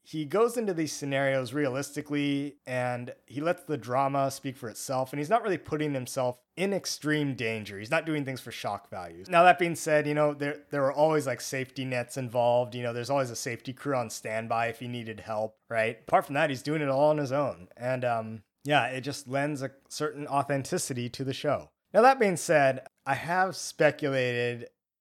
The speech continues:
that there is a certain degree of fabrication involved in Survivor Man. Like, eh,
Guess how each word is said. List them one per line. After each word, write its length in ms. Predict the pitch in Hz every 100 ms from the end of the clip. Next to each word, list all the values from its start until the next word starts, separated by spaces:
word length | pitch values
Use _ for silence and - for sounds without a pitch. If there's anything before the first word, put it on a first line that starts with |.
| _ _
that 160 | - 139
there 160 | 151 151
is 260 | 175 180 165
a 60 |
certain 380 | 147 - 147 131
degree 380 | 127 117 131 127
of 200 | 113 110 _ _
fabrication 1200 | 143 131 123 113 - - 131 127 - 123 113 110
involved 720 | 120 117 113 104 117 110 107 117
in 220 | 113 107
Survivor 460 | - 110 104 101
Man. 360 | 95 90 80 82 _ -
Like, 220 | 143 139
eh, 120 | 156